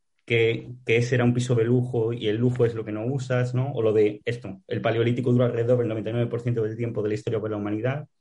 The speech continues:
Cuatro horas cazando y el resto del tiempo lo pasaba sin hacer nada, ¿no? Que era, era una cosa como, no sé, eh, súper,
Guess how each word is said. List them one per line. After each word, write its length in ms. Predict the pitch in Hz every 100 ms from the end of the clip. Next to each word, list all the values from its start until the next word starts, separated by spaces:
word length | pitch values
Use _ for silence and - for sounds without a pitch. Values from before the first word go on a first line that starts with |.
| _ _ _ _ _
Cuatro 260 | - 117 123
horas 180 | 127 123
cazando 560 | 120 131 131 120 120 117
y 80 |
el 80 | 110
resto 280 | 113 123 135
del 160 | 127 120
tiempo 440 | 127 127 139 139
lo 120 | 123 127
pasaba 220 | 120 110
sin 140 | 117
hacer 240 | 127 - 110
nada, 360 | 123 127 123 - -
¿no? 240 | 120 - - _
Que 100 | 107
era, 360 | 107 64 - _ _ - - -
era 140 | 110
una 60 | 117
cosa 200 | 120 123
como, 280 | 117 113 -
no 120 | 107 117
sé, 300 | 113 104 - -
eh, 220 | 104 104
súper, 580 | 101 117 - 107 104 95